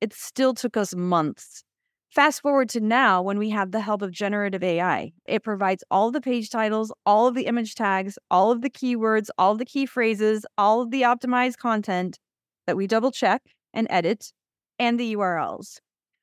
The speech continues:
What took us months can now be done in a matter of seconds. Heck, outside of reviewing and approving what the A I has come up with,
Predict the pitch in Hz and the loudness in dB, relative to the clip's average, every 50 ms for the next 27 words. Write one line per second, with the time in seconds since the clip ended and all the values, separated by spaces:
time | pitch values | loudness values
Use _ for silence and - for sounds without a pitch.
0 | _ - 285 - 359 - 359 330 247 247 240 233 226 254 330 370 - - - 277 | _ -4 -2 0 0 2 2 2 2 2 2 4 4 4 2 0 -2 -2 -2 0
1 | 233 226 226 240 262 262 214 226 220 220 214 214 208 202 196 190 185 185 180 170 | 2 4 4 4 2 0 2 2 2 2 2 2 0 0 0 0 -2 -2 -2 -4
2 | 170 180 - 190 175 - - - - - - _ _ _ _ _ _ - - 262 | -6 -8 -8 -8 -6 -6 -8 -10 -10 -12 -14 _ _ _ _ _ _ -2 0 0
3 | 247 - - 233 240 - 285 302 294 285 247 233 220 190 185 196 220 233 233 220 | 0 2 0 -2 0 0 0 0 0 0 0 -2 -2 0 2 2 2 2 2 0
4 | 190 185 - _ - 196 208 226 220 214 185 - 165 175 185 180 185 196 190 202 | -2 -4 -6 _ -6 -2 -2 0 0 -2 -2 -2 -2 -2 0 0 2 2 0 0
5 | 196 165 - - 180 165 170 - 240 269 302 311 - | -2 -4 -4 -4 -4 -4 -2 2 4 4 4 2 0